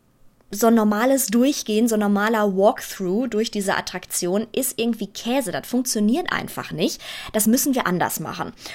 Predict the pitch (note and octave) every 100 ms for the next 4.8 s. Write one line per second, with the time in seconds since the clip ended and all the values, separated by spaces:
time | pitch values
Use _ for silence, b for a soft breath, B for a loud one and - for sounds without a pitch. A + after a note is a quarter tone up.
0 | B B G#3 G#3 C#4+ - C4+ C#4+ D#4 F#4
1 | - A#3+ B3 B3+ - - B3 C#4 C4+ A3+
2 | A3+ C4+ B3 B3+ B3+ - D4+ - A#3+ A#3
3 | - A#3 C4 C4+ G3+ C4+ F#4+ C4 - E3+
4 | E3 - D#3+ D#3+ C#3 D#3+ G#3 D4+